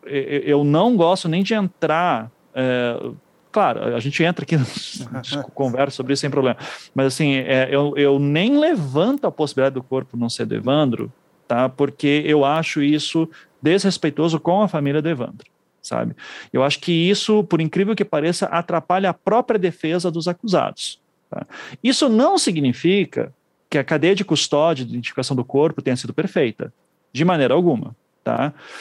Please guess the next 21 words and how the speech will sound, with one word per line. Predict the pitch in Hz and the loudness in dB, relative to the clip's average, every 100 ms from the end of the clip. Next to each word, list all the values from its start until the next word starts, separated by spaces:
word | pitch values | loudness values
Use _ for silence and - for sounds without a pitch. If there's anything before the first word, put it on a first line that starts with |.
| - - | -18 -6
Mas | 156 170 196 | 0 0 2
a | |
gente | 190 - | 0 0
tem | 208 | 0
um | 196 | 0
teste | - 185 190 165 | 2 0 0 -2
de | |
D | 170 | 0
N | 160 | 0
A, | 117 - _ _ - - | -2 -6 _ _ -20 -4
e | 139 | -4
o | |
teste | 143 165 175 | 0 0 0
de | - | -2
D | 135 | -2
N | 135 | 0
A, | 160 127 | 0 -4
ele | - 143 143 | -2 0 2
é | 143 147 | 0 0
muito | 151 151 165 190 202 | 0 2 2 2 -2
confiável | 175 170 - 160 127 127 143 175 | -4 -6 0 0 0 0 -2 -4